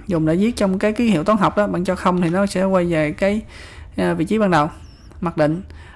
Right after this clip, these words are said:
Rồi color này là màu đỏ này, thấy chưa? Tôi sẽ thử bạn muốn màu khác thì bạn sẽ thử bạn cho màu khác. Sử như cái hai chữ C để cho màu xanh dương đi. Ok, thấy chưa? Hai chữ C C tôi ra màu xanh dương đó, mà tại tôi đang chọn nên nó sẽ tạo ra cái màu vàng cho bạn dễ thấy thôi. Nhưng mà thật ra nó đang là màu xanh dương.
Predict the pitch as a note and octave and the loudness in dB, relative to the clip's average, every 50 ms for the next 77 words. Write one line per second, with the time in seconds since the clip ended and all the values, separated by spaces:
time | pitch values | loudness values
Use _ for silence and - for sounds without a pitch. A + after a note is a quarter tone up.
0 | - - F3 D#3+ D#3+ - G#3 G#3 G#3 G#3 G3 F#3 F3+ F3 E3 D#3+ D#3 D#3 C#3+ A#2 | -6 -2 0 0 0 2 4 4 6 6 6 6 6 4 4 2 2 2 2 4
1 | D3 G#3 B3+ A#3 A3 A3+ - G3 G3 G#3 G#3 F#3+ G3 G3+ F#3 F3+ F#3 G3+ G3 E3+ | 4 4 4 2 2 2 2 0 0 0 -2 -2 0 0 0 0 0 0 0 0
2 | F3 G3+ A#3 A#3 G3+ E3 - G#3 A3 B3 - G#3 E3+ D#3+ D3 D3 D#3+ F#3 G3+ G3 | 0 2 2 2 0 0 0 0 -2 0 0 -2 -2 0 0 0 -2 -2 -2 -2
3 | G3 E3+ F3+ G3+ G#3+ F#3+ F#3 F#3+ - F#3 F#3+ F3+ E3 F#3 G3+ A3 B3 - - - | -2 -2 -2 0 0 0 0 0 2 2 2 2 0 2 0 0 0 -2 -8 -16
4 | - - - - - - - - D#3+ F3 G#3+ A3+ G#3 G3 G3+ A3 G#3 F#3+ G#3 G3+ | -20 -20 -20 -20 -20 -12 -6 -2 -2 0 0 0 0 0 0 0 0 2 2 0
5 | G#3 - - - G3+ G3 F#3 F3+ E3+ F#3 - G3 F#3+ F3+ E3 D#3+ F3 - G3 F#3+ | -2 -2 -4 0 0 0 2 2 0 0 0 0 0 2 0 -2 0 0 0 2
6 | G3+ G3 G3 G3 G3 F#3+ G3 - - - - - - - - - - - - - | 4 4 4 4 2 0 0 -2 -6 -16 -20 -20 -20 -20 -20 -20 -20 -20 -20 -20
7 | - - - - - - - - - - G3+ G3 F#3+ G3 A3 A3 G#3+ G3+ F#3 F#3+ | -20 -16 -16 -16 -16 -12 -10 -8 -2 2 4 4 4 4 4 2 2 2 2 0
8 | - - - - - - - - F3 F3+ G#3 - G#3+ G3+ - G3+ F#3+ G3 G3 F#3+ | -6 -14 -20 -20 -20 -12 -6 -2 0 0 0 0 0 2 4 4 4 4 4 4
9 | F#3+ F#3+ F#3 F3+ D#3+ E3 - F#3 F#3+ F#3+ F#3 F#3 F3+ E3+ F3 E3+ - - - - | 4 4 2 2 0 0 0 0 2 4 4 4 4 2 2 0 -2 -2 -6 -4
10 | - G#3+ G3+ F#3 F#3 F3+ F3+ F3 - B2 B2+ D#3 F3 F#3 F#3 F#3+ G3+ G3+ G3 F#3+ | -2 0 0 2 2 2 0 0 -2 -2 0 0 0 0 0 0 0 -2 -2 -2
11 | - C#3+ B2+ D3+ D#3 E3+ F3+ F3+ F3+ F#3 G3+ F#3+ E3 D#3+ D#3 D3+ D3+ D#3 D#3+ F#3 | -2 0 0 0 0 0 0 0 0 0 2 2 2 2 2 0 0 0 0 0
12 | F#3 F#3 F#3+ E3 D#3+ E3 E3+ D#3+ D3+ F3 - G3+ A3 A#3 A3+ G#3 G3 - - - | 0 0 0 0 -2 -2 -2 -2 -2 0 0 0 0 2 0 0 -2 -2 -8 -16
13 | - - - - - - - - F#3+ F3+ D#3+ E3 D#3 - F#3+ F#3 F#3+ G3+ G3 F#3+ | -20 -20 -20 -20 -20 -16 -8 -2 0 0 0 0 -2 -2 0 0 2 2 2 2
14 | F#3 F3 F3 F3+ E3 F3 - F3+ F3+ F#3 F#3 F3+ F3+ | 2 2 2 0 0 0 0 0 2 2 2 2 0